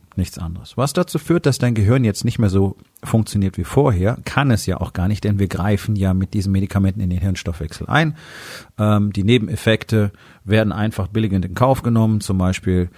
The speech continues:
dass du oft einfach gar nicht so genau weißt, was gerade los ist, Konzentrationsschwierigkeiten hast, Erektionsstörungen hast und so weiter und so weiter. Keine Libido mehr, also keine Lust auf Sex, ähm, auch sonst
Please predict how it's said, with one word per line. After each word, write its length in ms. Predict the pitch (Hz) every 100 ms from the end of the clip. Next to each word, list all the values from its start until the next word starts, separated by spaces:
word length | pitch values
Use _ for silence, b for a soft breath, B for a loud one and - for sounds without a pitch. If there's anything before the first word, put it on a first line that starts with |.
| B B B B -
dass 200 | 90 -
du 100 | -
oft 260 | 95 -
einfach 320 | 95 95 98
gar 180 | - 95
nicht 140 | 98 -
so 280 | 95 87 - B B -
genau 360 | 95 95 92
weißt, 320 | 90 90 - -
was 140 | 87
gerade 240 | 92 82
los 320 | 90 127 143 127
ist, 160 | 110
Konzentrationsschwierigkeiten 1300 | - 95 107 98 - 127 - 113 107 - 95 95 98
hast, 200 | 92 -
Erektionsstörungen 920 | 113 117 - 95 95 - 92 92 90
hast 200 | 92 -
und 140 | 240 -
so 120 | 85
weiter 260 | 76 76
und 140 | 110 104
so 140 | 80
weiter. 260 | 65 - -
Keine 220 | - 107
Libido 420 | 107 110 104 98
mehr, 260 | 92 90 90
also 140 | 95
keine 220 | 87 82 90
Lust 260 | 101 -
auf 140 | 90 -
Sex, 460 | 101 92 - - B B B B -
ähm, 300 | 95 92 90
auch 200 | 95 -
sonst 400 | 117 123 -